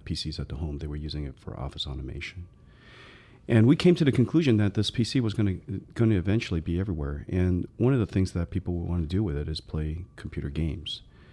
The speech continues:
Now, P C gaming or computer gaming market didn't exist at the time. I think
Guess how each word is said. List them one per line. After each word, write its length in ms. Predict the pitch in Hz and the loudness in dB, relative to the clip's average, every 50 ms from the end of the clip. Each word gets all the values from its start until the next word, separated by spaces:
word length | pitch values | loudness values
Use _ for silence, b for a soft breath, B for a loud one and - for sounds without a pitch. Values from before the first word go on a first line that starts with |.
| B B B B B B | B B B B B B
Now, 240 | 98 92 90 87 - - | -2 0 0 0 0 0
P 100 | - 143 | 0 0
C 140 | 143 - 127 | 2 0 0
gaming 340 | 104 110 107 113 110 104 95 | 2 2 4 4 4 4 4
or 100 | 87 82 | 2 0
computer 320 | - 90 85 107 98 95 | 0 -2 0 0 0 0
gaming 380 | 80 92 90 90 90 87 82 78 | 2 2 2 4 4 2 2 0
market 420 | 78 82 90 90 - 80 78 76 | 0 -2 -2 -2 -2 -4 -4 -2
didn't 180 | 90 85 80 80 | 0 0 0 0
exist 340 | 76 - - 85 82 - | -2 -2 -4 -4 -4 -4
at 60 | 76 73 | -6 -8
the 80 | - | -8
time. 440 | - - 95 85 76 67 64 76 82 - | -6 -4 -4 -4 -4 -6 -8 -10 -10 -8
I 60 | - | -8
think 160 | 85 87 82 | -6 -4 -4